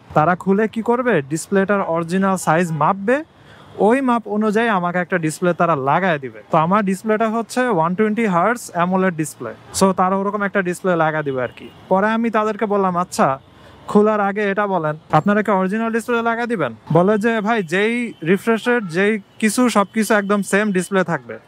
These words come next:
আমি বলি, "কিন্তু ওটা তো Motorola-র অরিজিনাল না, তাই না?" বলে যে, "ভাই অরিজিনাল তো পাওয়া যাবে না, আপনি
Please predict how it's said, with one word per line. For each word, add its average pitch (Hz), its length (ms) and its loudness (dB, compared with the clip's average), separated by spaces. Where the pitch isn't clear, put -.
আমি 190 200 4
বলি, 226 220 0
"কিন্তু 254 260 0
ওটা 240 140 0
তো 247 100 -2
Motorola-র 233 600 0
অরিজিনাল 202 560 0
না, 139 380 0
তাই 175 160 2
না?" 208 200 2
বলে 180 180 4
যে, 214 100 2
"ভাই 214 200 0
অরিজিনাল 208 460 -2
তো 226 120 -2
পাওয়া 214 260 -2
যাবে 214 280 -2
না, 196 320 -2
আপনি 190 680 2